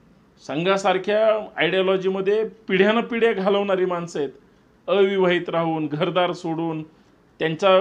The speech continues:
म-, विचारधारा काही असू द्या, त्या विचाराशी प्रामाणिक राहणारी माणसं आहेत, ती निष्ठावंत असतात. ही व्यवस्था इतर पक्ष का घेत नाही? दुर्दैव असं आहे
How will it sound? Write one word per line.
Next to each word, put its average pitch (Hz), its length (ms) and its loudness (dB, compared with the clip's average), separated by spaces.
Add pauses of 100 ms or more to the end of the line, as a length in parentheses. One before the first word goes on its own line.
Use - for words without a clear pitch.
म-, 147 460 -4
विचारधारा 214 520 4
काही 202 220 0
असू 180 240 -4
द्या, 151 140 -2
त्या 151 200 -2
विचाराशी 175 500 -2
प्रामाणिक 165 500 -6
राहणारी 151 360 -6
माणसं 143 320 -10
आहेत, 127 100 -12 (460)
ती 262 100 2
निष्ठावंत 220 580 0
असतात. 147 300 -6 (420)
ही 262 420 -2 (1200)
व्यवस्था 190 420 -2
इतर 160 300 -4
पक्ष 190 280 -10
का 190 220 -6
घेत 165 280 -8
नाही? 131 180 -10 (540)
दुर्दैव 170 440 2
असं 196 220 0
आहे 151 140 0